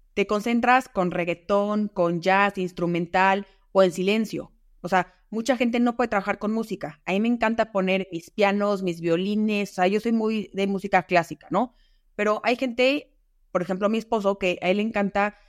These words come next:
trabajar con música pop y ese tipo, o sea, como que yo, yo me distraigo demasiado con esa música, ¿no? Entonces, esa es una pregunta que tú puedes empezar a hacer. ¿Qué tipo de música me concentra o me desconcentra? Después,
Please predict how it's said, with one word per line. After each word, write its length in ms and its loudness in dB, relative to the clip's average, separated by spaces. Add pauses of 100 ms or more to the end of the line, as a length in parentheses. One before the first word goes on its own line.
(160)
trabajar 480 0
con 140 -2
música 480 -2
pop 360 -2
y 600 -4
ese 180 -6
tipo, 320 0
o 80 0
sea, 140 -4
como 260 -4
que 300 -8
yo, 240 -2
yo 160 0
me 80 2
distraigo 460 2
demasiado 360 0
con 120 -2
esa 160 -4
música, 440 -6
¿no? 140 -2
Entonces, 380 -4 (320)
esa 180 -2
es 40 2
una 140 4
pregunta 380 0
que 80 -6
tú 140 -4
puedes 160 -2
empezar 260 -4
a 60 2
hacer. 240 -8 (320)
¿Qué 120 2
tipo 300 2
de 100 2
música 680 0
me 200 0
concentra 840 0 (180)
o 460 2 (100)
me 160 -2
desconcentra? 760 -4 (500)
Después, 480 2